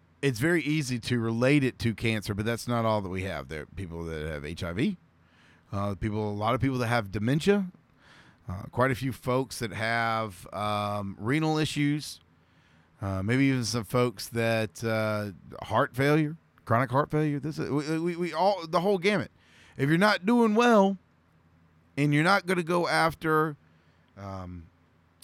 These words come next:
therapies that are, uh, very aggressive, then maybe we're for you, because we're there for your symptom management no matter what your symptoms are. Even though primarily what we deal with is pain, and that's what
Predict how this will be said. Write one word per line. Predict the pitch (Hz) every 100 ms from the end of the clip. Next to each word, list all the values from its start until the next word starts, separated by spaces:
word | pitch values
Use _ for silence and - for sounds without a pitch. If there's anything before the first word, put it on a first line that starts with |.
| -
therapies | 120 170 175 151 170 143 117
that | 139 135
are, | 113 123 120 117 113 104 -
uh, | 104 101 98 95
very | 127 117
aggressive, | 104 120 175 175 175 160 - _ _ _ _ _ -
then | 101 110 131 131 120 95
maybe | 120 151 165 151
we're | 147 160 143
for | 139 131
you, | 170 160
because | 117 113 131 123 113 -
we're | 120 160 170
there | 147 147
for | - 127
your | 120
symptom | - 160 123 120
management | 120 117 107 113 - - - 120
no | 135
matter | 139 156 170
what | 143 120
your | 107
symptoms | 101 110 92 104 92
are. | 101 95
Even | - 156 156
though | 147 127
primarily | 135 131 135 139 135
what | 123 113
we | 123
deal | 110 120 120
with | 113
is | 104 95
pain, | 135 147 147 147
and | 107 107
that's | 98
what | 107